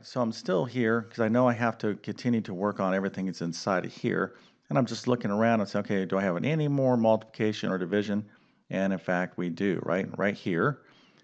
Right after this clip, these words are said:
So eight times two, okay, I'm gonna do that next, which of course is gonna be sixteen. So let's go and, uh, deal with that now. So this would be five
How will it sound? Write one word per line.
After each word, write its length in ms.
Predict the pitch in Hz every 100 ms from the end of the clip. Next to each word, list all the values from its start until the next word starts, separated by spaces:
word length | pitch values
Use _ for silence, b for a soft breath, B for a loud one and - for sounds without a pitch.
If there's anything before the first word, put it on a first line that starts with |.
| -
So 260 | - 98 -
eight 260 | 113 113
times 540 | - 110 104 98 87 -
two, 520 | - 120 95 127 139 b b b b b - 147 -
okay, 200 | - 90
I'm 100 | 101
gonna 120 | 87
do 140 | 87
that 200 | 90 -
next, 420 | 98 123 110 -
which 140 | 87 -
of 60 |
course 300 | - 104 95
is 100 | 92
gonna 180 | 82 87
be 200 | 82 95
sixteen. 920 | 101 - - - - - 170 - - - _ _ _ _ -
So 160 | - 82
let's 140 | 85
go 140 | -
and, 340 | 92 85 80 - - 78
uh, 240 | 82 82
deal 200 | - 95
with 160 | 85 -
that 240 | 92 -
now. 240 | 92 131 139
So 160 | -
this 160 | 87 -
would 80 | -
be 80 |
five 640 | - - 90 85 90 101